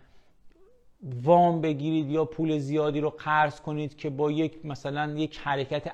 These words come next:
عظیم کار رو شروع کنید، خیلی بزرگتر از اون چیزی که هستی کار رو شروع کنی، بعد نتونی از پسش بر بیای و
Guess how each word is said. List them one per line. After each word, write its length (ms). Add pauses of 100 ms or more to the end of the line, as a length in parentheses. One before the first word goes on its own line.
عظیم 400
کار 260
رو 120
شروع 320
کنید، 300
خیلی 220
بزرگتر 600
از 120
اون 120
چیزی 260
که 160
هستی 300
کار 200
رو 100
شروع 320
کنی، 380 (480)
بعد 260 (580)
نتونی 580
از 200
پسش 380
بر 300
بیای 380 (100)
و 220